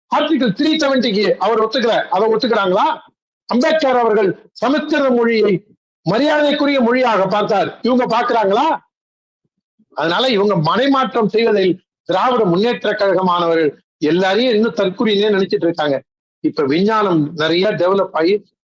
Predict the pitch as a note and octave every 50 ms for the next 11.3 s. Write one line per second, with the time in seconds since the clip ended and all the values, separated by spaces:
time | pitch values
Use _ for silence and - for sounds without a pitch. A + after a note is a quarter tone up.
0 | _ _ D3+ E3+ G#3 A#3+ A#3 A3+ G#3+ F3+ D#3+ E3 E3+ E3 - - F3+ G3 G3 F3+
1 | - - - D3 D3+ F3+ F#3+ G3 F#3 G3 G3+ F3+ C4 A#3+ B3 B3+ G#3 E3+ D#3+ F3
2 | F#3 F3+ E3+ D#3 D3+ C#3+ E3 E3 D#3+ D#3+ D3 D3 C#3+ C3+ A#2+ B2 - _ _ _
3 | _ _ _ - D#3 D#3+ E3 E3+ - - - - E3 D3+ C#3+ D3+ F3 G#3+ A3 G#3
4 | F#3 F3+ E3+ C#3+ - - E3+ F3+ F#3 F#3 F3 D#3+ D3 C3+ B2+ A#2+ A2+ A2 A2+ B2+
5 | D3 D#3+ D#3+ - _ _ _ _ _ _ C#3 D3 F3+ G3 G#3 G3+ A#3 - F3+ E3+
6 | E3+ E3+ E3 - G#3+ G3 E3 D#3+ D#3 C#3+ C3+ D#3 F3+ F3 - - _ _ _ _
7 | - D#3 D#3+ E3 D#3 D3+ D3 C3+ A#2 - - F3+ G3+ G3+ G3+ A3+ G#3 E3+ D#3+ E3+
8 | D#3+ E3+ D#3 C#3+ C3+ D3+ F3 F3+ E3+ - D#3 D3 D#3 E3+ - - - _ _ -
9 | - D#3+ E3 E3+ D#3+ D3 C#3 C#3 D#3+ F#3 F3+ E3+ F3+ G#3+ A3 - - G#3 A3 G#3+
10 | G#3 F#3 D#3+ F#3 E3+ E3 E3 F3 E3 D3 D3+ F3+ G3 F#3 D3+ D#3+ E3+ E3+ - D#3
11 | - C#3 C3 B2 A2+ G#2